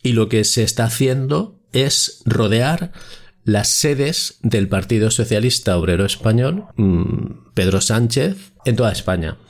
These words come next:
Hay, durante todos estos días, de-, durante esta semana pasada, hoy es ocho de noviembre, pues de aproximadamente hace una semana, todas las noches, alrededor de las ocho de la tarde, se están convocando cada vez más, cada vez en más ciudades, concentraciones en torno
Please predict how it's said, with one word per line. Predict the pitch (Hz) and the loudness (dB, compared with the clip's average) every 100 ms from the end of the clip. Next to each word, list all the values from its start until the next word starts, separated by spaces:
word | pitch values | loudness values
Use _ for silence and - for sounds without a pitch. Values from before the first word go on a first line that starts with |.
| _ - | _ -6
Hay, | 98 101 104 104 95 - - | 0 2 4 4 2 -2 0
durante | 120 110 101 107 101 | 2 2 0 0 -2
todos | - 135 131 127 | 0 0 2 0
estos | 117 - 101 | 0 0 0
días, | 135 131 | 0 2
de-, | 107 | 0
durante | 95 110 98 117 | 2 0 0 0
esta | 113 127 | -2 -2
semana | - 117 110 101 | 0 0 2 0
pasada, | 110 - 131 139 156 - | 0 0 -2 -2 -6 -4
hoy | 107 104 | -2 0
es | 101 | 0
ocho | 107 95 101 | -2 0 2
de | 98 | 2
noviembre, | 98 101 110 113 117 | 2 2 2 2 0
pues | 113 98 95 | 2 0 2
de | 98 90 | 2 2
aproximadamente | 82 - 90 87 92 90 95 92 95 - | 0 0 -2 0 0 2 2 2 0 0
hace | 87 - | -2 0
una | 90 92 | 0 0
semana, | - 98 101 110 - - | 2 2 2 0 -4 -4
todas | 127 135 131 | -2 0 0
las | 110 - | 0 2
noches, | 117 117 127 - - | 0 0 -2 -2 -4
alrededor | - 101 95 95 98 | -2 0 2 2 2
de | 107 | 2
las | 92 90 - | 0 -2 -2
ocho | 113 113 107 | -2 0 0
de | 98 | 2
la | 90 | 0
tarde, | 110 110 117 - - | 0 -2 -2 -4 -4
se | - | -2
están | 113 113 113 | 0 0 2
convocando | 120 113 107 123 120 95 - | 2 2 2 0 0 0 -2
cada | - 139 143 | -2 0 0
vez | 139 135 | 0 2
más, | 120 135 127 - - | 2 2 0 -2 -2
cada | 123 117 | 0 2
vez | 113 117 | 2 0
en | 110 92 | 0 2
más | 101 107 | 4 2
ciudades, | - - - 110 110 113 127 143 - - | 0 -4 -2 0 2 2 2 0 -2 -2
concentraciones | 107 107 113 110 113 - 131 135 143 - _ | -2 0 0 0 -2 0 2 2 -2 -6 _
en | 107 104 | 0 0
torno | 98 139 131 139 170 120 | 0 0 0 0 -2 -6